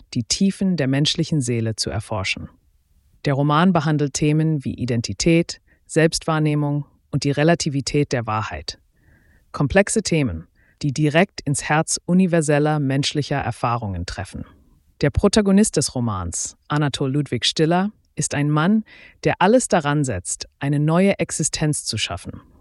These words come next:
um der erdrückenden Realität und den Erwartungen der Gesellschaft zu entfliehen. Er taucht in der Schweiz auf und behauptet vehement, nicht der gesuchte Bildhauer Anatol Stiller zu sein,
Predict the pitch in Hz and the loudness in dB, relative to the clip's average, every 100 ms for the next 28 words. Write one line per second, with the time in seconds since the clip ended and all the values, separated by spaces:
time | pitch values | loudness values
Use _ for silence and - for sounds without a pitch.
0 | _ _ 156 147 - 139 160 202 226 202 | _ _ -2 0 0 0 2 2 4 2
1 | 160 151 139 131 - 156 175 - - 135 | 2 0 0 -2 0 0 -2 -4 -4 -2
2 | 120 123 139 151 - 175 165 139 131 135 | -2 0 2 2 2 0 0 0 0 0
3 | 139 - 95 - - - - 110 - - | 0 -2 -8 -10 -8 -6 -4 -4 -6 -6
4 | 92 80 - _ _ _ _ _ - 143 | -6 -6 -10 _ _ _ _ _ -6 0
5 | 175 202 - 214 165 - 151 160 - 143 | 4 4 4 2 2 2 2 2 0 -2
6 | 190 - - - 139 123 - 170 - 139 | -2 -6 -14 -6 -4 0 2 2 0 -4
7 | 151 139 139 156 196 - - - - _ | 0 0 2 2 0 -4 -18 -20 -20 _
8 | 185 226 - 202 175 160 202 - 143 165 | 4 4 4 2 2 2 0 0 2 2
9 | 175 - 131 117 - 139 131 - 123 - | 2 0 -2 -2 -2 -2 -2 -4 -4 0
10 | 175 139 - 110 107 87 98 | 2 2 -2 -6 -6 -6 -8